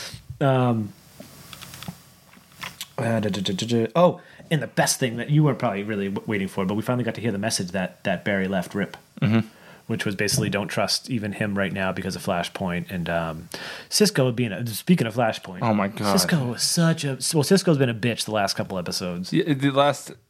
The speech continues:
Speaker 2: um, eight.
Speaker 1: Yeah, and I played devil's advocate with Mike earlier when we were talking about it. Like, I can see kind of where he's coming from. Like,
Speaker 2: Not me.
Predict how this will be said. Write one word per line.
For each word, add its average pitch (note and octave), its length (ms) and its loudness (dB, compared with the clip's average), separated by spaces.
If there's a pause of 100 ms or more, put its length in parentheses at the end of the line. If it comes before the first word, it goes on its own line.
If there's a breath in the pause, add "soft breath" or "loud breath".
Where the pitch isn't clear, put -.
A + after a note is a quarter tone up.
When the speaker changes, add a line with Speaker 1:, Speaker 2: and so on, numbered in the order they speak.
(240)
Speaker 2:
um, G#2 460 0
eight. F#2+ 300 2 (220)
Speaker 1:
Yeah, - 120 -20 (100)
and D3+ 100 -2
I F#3 60 6
played G#3 200 2
devil's C3+ 220 2
advocate B2 280 2
with A2+ 100 2
Mike A2 220 -2
earlier G#2+ 200 0
when A2+ 120 -2
we - 20 -2
were G#2+ 60 -4
talking A#2 280 0
about A#2+ 220 2
it. - 140 -6 (240 loud breath)
Like, C#3 100 -6
I E3+ 80 4
can E3+ 180 2
see B2+ 300 0
kind A2+ 320 -2
of G#2+ 100 -2
where G#2 140 0
he's G#2+ 140 0
coming G#2+ 240 -6
from. A2+ 260 -2
Like, G2 320 -6
Speaker 2:
Not A2 160 0
me. G#2+ 160 -2